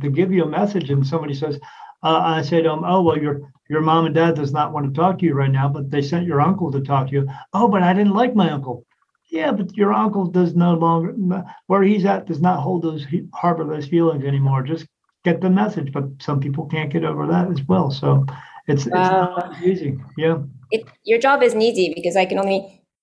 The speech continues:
Speaker 2: imagine you deal with some pretty
Speaker 1: Yeah.
Speaker 2: emotional people who've lost some people so important, even
Speaker 1: Yeah.
Speaker 2: children. They wanna talk to them the entire time. And
Speaker 1: Yeah, like, like with what you do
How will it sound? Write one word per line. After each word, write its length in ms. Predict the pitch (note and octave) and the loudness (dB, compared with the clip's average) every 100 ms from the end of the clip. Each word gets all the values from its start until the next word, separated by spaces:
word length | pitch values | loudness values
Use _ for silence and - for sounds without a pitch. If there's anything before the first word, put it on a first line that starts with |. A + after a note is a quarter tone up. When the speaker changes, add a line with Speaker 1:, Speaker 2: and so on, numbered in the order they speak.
| - | -4
Speaker 2:
imagine 440 | G3 G3 G#3 G3+ F#3 | 0 2 2 2 2
you 80 | |
deal 160 | F3 F#3+ | 2 0
with 80 | F3+ | 0
some 140 | - | -4
pretty 160 | A#3+ G3 | -2 0
Speaker 1:
Yeah. 60 | |
Speaker 2:
emotional 340 | F3+ F#3+ - - _ | 0 0 -4 -10 _
people 320 | A#3 A3+ G#3+ | -6 0 0
who've 200 | G#3 F3 | 0 -2
lost 480 | F3 F#3 F#3 F#3+ - | 0 2 2 -2 -10
some 120 | F3 | -8
people 260 | F3 F3+ F#3+ | -6 -2 0
so 220 | F#3+ F#3 | 2 0
important, 420 | F3+ - F3+ F#3 | 0 0 -2 0
even 160 | F#3 G3 | 0 2
Speaker 1:
Yeah. 160 | G#3 G#3+ | 2 4
Speaker 2:
children. 400 | G#3+ F#3 D3 - - - | 2 2 0 -6 -10 -2
They 100 | F#3 | 0
wanna 200 | F#3+ F3+ | 2 0
talk 320 | F3 F3 F3+ - | 0 -2 -2 -2
to 80 | |
them 200 | F#3+ F#3 | -2 0
the 100 | F3 | 0
entire 420 | F3 E3+ F#3+ F3+ F3 | 0 0 0 2 0
time. 520 | F3 F3 F3+ F#3+ F#3+ | 0 0 0 0 -2
And 320 | E3+ E3 D#3+ | -2 -2 0
Speaker 1:
Yeah, 240 | C#4 D4+ C4+ | 2 2 2
like, 300 | G#3+ A3+ A#3+ - | 2 2 0 0
like 220 | G3+ A#3+ | 0 2
with 120 | A#3+ F3+ | 2 0
what 320 | A#3 C4 A#3 | 0 -2 -2
you 220 | A3+ A#3 | -2 -2
do 680 | E3+ G#3 C4 B3 F3+ F#3 | -4 -4 -2 0 0 0